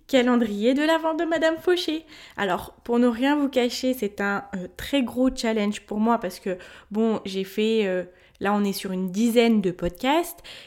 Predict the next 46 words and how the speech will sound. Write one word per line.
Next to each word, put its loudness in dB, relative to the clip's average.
et 2
là, 4
en 4
fait, 0
en 2
un 2
mois, 4
je -2
vais -2
en -2
faire -2
vingt-cinq. -4
Mais 10
je 4
pense 2
que 0
ça -2
va 0
être -2
très -4
fructifiant, -4
que -2
ça -4
va 2
être -6
une 0
super 0
expérience. -4
Et 2
après 4
le 4
vingt-cinq, 2
je 0
vous 2
le 4
dis 2
direct, 2
je 4
pense 2
que 0
vous 4
ne 4
me 4
verrez 4
pas -2
pendant 2